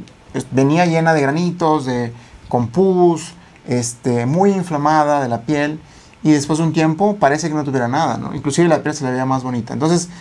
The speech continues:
sí se puede controlar. Ahora, obviamente, una pa-, un paciente que tu-, tiene rosácea podría tener un brote de vez en cuando, pero tiene que ser un brote leve,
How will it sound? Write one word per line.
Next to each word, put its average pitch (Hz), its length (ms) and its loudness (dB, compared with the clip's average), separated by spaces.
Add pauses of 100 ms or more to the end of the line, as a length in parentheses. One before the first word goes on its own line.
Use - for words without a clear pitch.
(240)
sí - 200 2
se 240 120 4
puede 208 200 4
controlar. 170 520 0
Ahora, 160 480 4
obviamente, 180 680 -2 (280)
una 160 240 2
pa-, 147 160 0
un 160 100 0
paciente 160 420 0
que 156 100 -6
tu-, 131 160 -10
tiene 143 260 -2
rosácea 139 580 -2 (340)
podría 151 300 2
tener 160 280 0 (420)
un 151 180 0
brote 147 400 0
de 127 60 -2
vez 131 160 -4
en 147 100 -6
cuando, 147 380 0
pero 196 240 2
tiene 170 180 -2
que - 80 -8
ser 147 140 -2
un 147 100 -2
brote 135 220 0
leve, 214 420 2